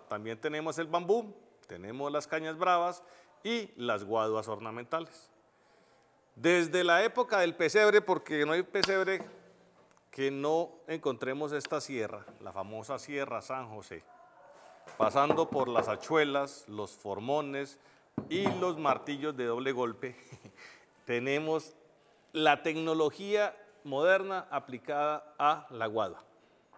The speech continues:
Hoy estamos en Armenia, departamento del Quindío, estamos en las instalaciones del Servicio Nacional de Aprendizaje sena, donde se capacitan a los carpinteros, a los artesanos y a todos los interesados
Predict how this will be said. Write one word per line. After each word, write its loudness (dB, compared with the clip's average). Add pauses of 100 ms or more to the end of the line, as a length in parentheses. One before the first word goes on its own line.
(600)
Hoy -2
estamos -2
en -4
Armenia, -6
departamento -8
del -6
Quindío, -8 (180)
estamos -10
en -6
las -8
instalaciones -8
del -6
Servicio -4
Nacional -8
de -4
Aprendizaje -8
sena, -2 (360)
donde 6
se -6
capacitan -4
a 2
los -2
carpinteros, -2 (100)
a 8
los 2
artesanos 0 (240)
y -2
a 2
todos 6
los 2
interesados 4